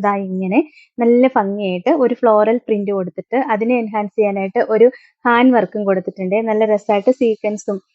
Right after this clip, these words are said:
ബീഡ്സും ഒക്കെ വെച്ചിട്ടുള്ള ഹാൻഡ് വർക്ക് ആണ് വരിക. സീക്വൻസ് ആണ് വെച്ചേക്കുന്നത്. ഈ ഫ്ലോറൽ പ്രിന്റിൽ കൂടെ എല്ലാം ആ ഒരു സീക്വൻസ് വർക്ക്, ഹാൻഡ് വർക്ക് ചെയ്ത് വരുന്നുണ്ട്. ഇത് ദാമൻ ഏരിയയിലാണ് വരുന്നത്. നമുക്ക് ഇഷ്ടമുള്ള പോലെ സ്റ്റൈൽ ചെയ്യാം. യോക്കിൽ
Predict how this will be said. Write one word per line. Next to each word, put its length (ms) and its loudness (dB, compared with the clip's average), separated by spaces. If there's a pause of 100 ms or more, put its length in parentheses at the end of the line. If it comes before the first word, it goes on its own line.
(240)
ബീഡ്സും 460 2 (100)
ഒക്കെ 180 0
വെച്ചിട്ടുള്ള 420 2 (100)
ഹാൻഡ് 280 -2
വർക്ക് 240 -4
ആണ് 140 -2
വരിക. 160 -4 (120)
സീക്വൻസ് 420 -4
ആണ് 140 -2
വെച്ചേക്കുന്നത്. 440 -6 (120)
ഈ 100 2
ഫ്ലോറൽ 400 4
പ്രിന്റിൽ 280 -2
കൂടെ 220 0
എല്ലാം 200 2 (340)
ആ 140 4
ഒരു 200 4
സീക്വൻസ് 400 -2
വർക്ക്, 280 2
ഹാൻഡ് 240 -2
വർക്ക് 200 -4
ചെയ്ത് 220 4
വരുന്നുണ്ട്. 380 -2 (100)
ഇത് 100 2 (100)
ദാമൻ 420 0
ഏരിയയിലാണ് 500 2
വരുന്നത്. 380 -8
നമുക്ക് 260 -4
ഇഷ്ടമുള്ള 380 2
പോലെ 200 -2
സ്റ്റൈൽ 300 -2
ചെയ്യാം. 220 0 (420)
യോക്കിൽ 320 4